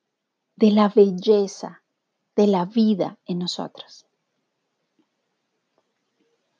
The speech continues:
Así que te invito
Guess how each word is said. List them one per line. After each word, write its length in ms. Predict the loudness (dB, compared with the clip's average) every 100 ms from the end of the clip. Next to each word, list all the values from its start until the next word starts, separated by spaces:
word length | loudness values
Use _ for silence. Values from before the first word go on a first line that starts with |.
| _ _ _ _ _ _ _ _ _ _ _ _ _ _ _ _ _ _ _ _ _ _ -14
Así 220 | -6 -2
que 120 | -2
te 120 | 2 2
invito 640 | 4 2 -2 -8 -20